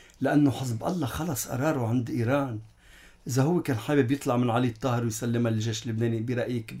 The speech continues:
كان قادر؟ ما مسؤولينه عم بيقولوا، مسؤولينه عم بيقولوا، وبيموتوا وبيعيشوا اللي بيصير بإيران. ما بدي فوت، تستحق حلقة لحالها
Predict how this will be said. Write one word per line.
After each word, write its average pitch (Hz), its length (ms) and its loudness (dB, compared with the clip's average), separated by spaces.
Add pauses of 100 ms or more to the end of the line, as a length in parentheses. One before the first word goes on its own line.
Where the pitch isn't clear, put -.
(100)
كان 120 180 -2
قادر؟ 120 400 -2 (960)
ما 113 80 2
مسؤولينه 135 720 2
عم 117 200 2
بيقولوا، 110 540 -2 (300)
مسؤولينه 139 760 4
عم 107 140 -2
بيقولوا، 110 440 -4 (800)
وبيموتوا 123 600 4
وبيعيشوا 120 640 0
اللي 120 240 0
بيصير 120 420 -2
بإيران. 110 520 -2 (360)
ما 185 100 4
بدي 143 200 0
فوت، 139 300 -2 (160)
تستحق - 520 -8 (140)
حلقة 156 300 4
لحالها 120 560 2